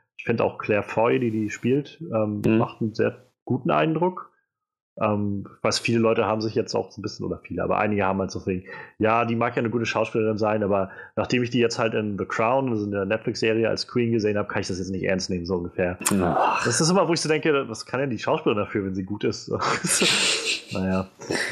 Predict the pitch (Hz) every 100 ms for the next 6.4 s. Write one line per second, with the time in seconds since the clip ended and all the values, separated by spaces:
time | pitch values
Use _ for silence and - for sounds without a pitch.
0 | - - _ - 113 107 107 107 _ _
1 | 131 151 135 123 139 - 147 139 139 120
2 | 139 131 127 131 127 123 - 135 123 123
3 | 127 123 - - 104 104 101 104 104 104
4 | 98 95 95 _ - 107 - 107 - 107
5 | 107 110 - - _ _ _ _ - 101
6 | 98 92 104